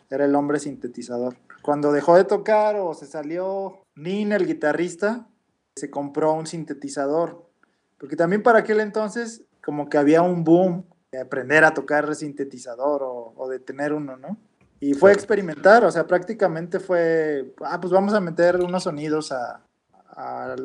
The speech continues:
Speaker 1: a una o las canciones. Lo que suena al principio de, de esa canción, de Seiya, pues era el intro con el que empezábamos a tocar. Y pues prácticamente era, era nada más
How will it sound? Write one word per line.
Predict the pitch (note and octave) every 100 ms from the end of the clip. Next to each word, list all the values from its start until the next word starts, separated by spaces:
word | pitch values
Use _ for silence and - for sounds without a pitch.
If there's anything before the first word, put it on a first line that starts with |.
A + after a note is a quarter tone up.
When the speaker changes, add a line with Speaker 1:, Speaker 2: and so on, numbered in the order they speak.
| C3+
Speaker 1:
a | C3
una | C#3 E3 E3+ E3 D3
o | C3+ B2+
las | B2 B2+
canciones. | - C3 C3+ D3 C#3+ C3 _ _ _ _ _ _
Lo | - C#3
que | -
suena | E3 F3+
al | G#3
principio | G3 D#3 F3 G3 G3
de, | F#3
de | D3+ D3
esa | D#3 F3+
canción, | F#3 C#3+ D#3+ G3
de | G#3+
Seiya, | - E3 F3 A#3 - _ _ _ _ -
pues | B2+
era | E3 E3
el | D#3+
intro | F#3 F3+ C#3+ -
con | C3+ C3
el | B2
que | C3+ B2+ B2 B2
empezábamos | B2 B2+ B2+ A#2+ D3 D3 C#3
a | B2
tocar. | A#2+ - D3+ D#3 _ _ _ _ _ _ _ _ _ _ -
Y | C3 A#2+ A#2+ A#2+
pues | B2 A#2
prácticamente | C#3 C#3+ D3 C#3+ C#3 C#3
era, | C#3+ C#3 C3 -
era | C#3+ C#3
nada | C#3
más | C#3 C3+ C3